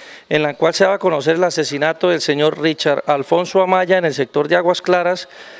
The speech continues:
el suscrito comandante de estación de policía aclara lo siguiente. Primero, el señor Richard Alfonso Amaya, que en paz descanse, no, no, no cuenta con ningún antecedente de tipo penal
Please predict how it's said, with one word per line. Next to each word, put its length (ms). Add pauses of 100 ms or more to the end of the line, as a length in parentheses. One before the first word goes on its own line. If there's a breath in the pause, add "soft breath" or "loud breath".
(160 loud breath)
el 160
suscrito 480
comandante 580
de 40
estación 320
de 80
policía 440
aclara 300
lo 100
siguiente. 540 (140)
Primero, 420 (360 loud breath)
el 200
señor 280
Richard 300
Alfonso 400
Amaya, 300
que 80
en 100
paz 180
descanse, 600 (360 loud breath)
no, 320
no, 520
no 200
cuenta 320
con 180
ningún 200
antecedente 600
de 60
tipo 280
penal 460